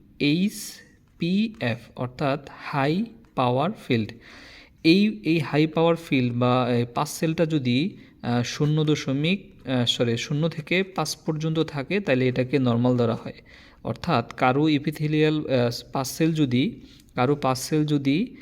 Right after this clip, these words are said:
আহ, পাঁচের বেশি হয়, সেক্ষেত্রে আমরা ইউরিনে ইনফেকশন হিসেবে গণ্য করে থাকি। আরেকটা জিনিস আছে এখানে epithelial সেল, epithelial সেলটাও একটা পাস সেলের মতোই, তবে এটার নরমাল রেঞ্জ হচ্ছে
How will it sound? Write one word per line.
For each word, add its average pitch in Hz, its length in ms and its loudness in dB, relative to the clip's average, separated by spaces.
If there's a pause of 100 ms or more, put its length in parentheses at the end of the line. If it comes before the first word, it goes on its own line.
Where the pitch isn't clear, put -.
(260)
আহ, 123 200 0 (120)
পাঁচের 156 420 0
বেশি 131 320 0
হয়, 123 280 0
সেক্ষেত্রে 143 540 -2
আমরা 143 440 0
ইউরিনে 131 460 2
ইনফেকশন 151 640 -2 (420)
হিসেবে 135 380 -2
গণ্য 127 260 2
করে 117 180 2
থাকি। - 340 -12 (560)
আরেকটা 147 320 2
জিনিস 180 260 0
আছে 185 220 0
এখানে 156 340 2
epithelial 156 500 2
সেল, 190 340 -2 (100)
epithelial 147 640 0
সেলটাও 135 500 0
একটা 127 280 0
পাস 123 240 -2
সেলের 131 220 0
মতোই, 127 340 0
তবে 127 360 0
এটার 135 440 0
নরমাল 127 460 2
রেঞ্জ 131 360 0
হচ্ছে 190 440 -4